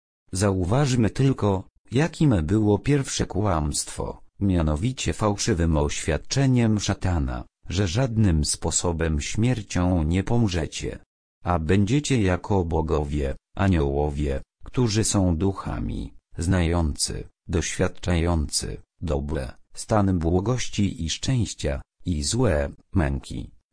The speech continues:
Pierwsza Mojżeszowa, rozdział trzeci, wersety czwarty i piąty. Ważnym jest, byśmy zwrócili na to uwagę, ponieważ szatan tak dokładnie zrealizował swe oszukańcze dzieło,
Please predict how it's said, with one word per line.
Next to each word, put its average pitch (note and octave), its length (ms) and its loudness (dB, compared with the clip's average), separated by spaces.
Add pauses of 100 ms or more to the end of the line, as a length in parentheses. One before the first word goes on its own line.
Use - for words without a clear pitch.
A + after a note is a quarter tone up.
Pierwsza C#3 540 0
Mojżeszowa, F2 800 0
rozdział F#2+ 560 0
trzeci, C3 460 -2
wersety F2 600 0
czwarty C3+ 520 0
i B2+ 200 -4
piąty. F#2+ 560 0 (420)
Ważnym A#2 520 2
jest, - 520 -2 (220)
byśmy C3 520 2
zwrócili G#2 680 0
na D2+ 200 2
to E2 180 -2
uwagę, E2 680 0 (220)
ponieważ F#2 520 2
szatan - 580 -2
tak F#2+ 320 0
dokładnie A2+ 720 2
zrealizował E2+ 1040 0
swe F#2 280 0
oszukańcze F#2+ 720 2
dzieło, C2 560 -2